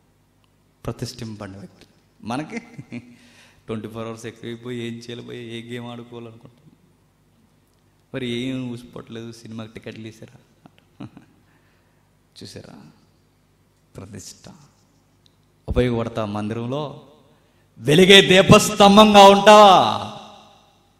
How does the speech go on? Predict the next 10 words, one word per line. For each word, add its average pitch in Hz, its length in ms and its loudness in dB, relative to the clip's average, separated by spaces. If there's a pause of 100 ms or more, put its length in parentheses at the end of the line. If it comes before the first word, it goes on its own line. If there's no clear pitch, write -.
(180)
కదిలే 110 320 -6
సముఖపు 113 520 -10
రొట్టెల్లా 110 480 -14
ఉంటా 104 320 -20 (1200)
ఉండు. 139 200 -18 (500)
ఏ 147 380 8
విధము 190 380 8
చేతనైనను 190 920 4
మనం 139 260 -4
ఉండాలి. 175 600 8